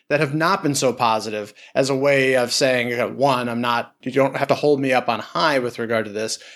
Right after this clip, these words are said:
And two, I understand that you're going to make mistakes as we go through this process. Does that make sense?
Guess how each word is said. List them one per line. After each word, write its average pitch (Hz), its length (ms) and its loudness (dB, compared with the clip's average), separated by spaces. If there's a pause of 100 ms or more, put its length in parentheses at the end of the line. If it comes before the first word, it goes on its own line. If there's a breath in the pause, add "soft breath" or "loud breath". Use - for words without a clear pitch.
(180 loud breath)
And 135 160 0
two, 175 540 2 (240 loud breath)
I 147 140 0
understand 156 460 2
that 139 60 -2
you're 135 160 0
going 151 380 0
to 131 40 -2
make 113 220 -6
mistakes 107 420 -4
as 107 120 -8
we 113 100 -4
go 113 220 2
through 113 220 -4
this 98 200 -4
process. - 680 -8
Does 120 120 -8
that 131 100 2
make 135 140 -2
sense? 147 360 -2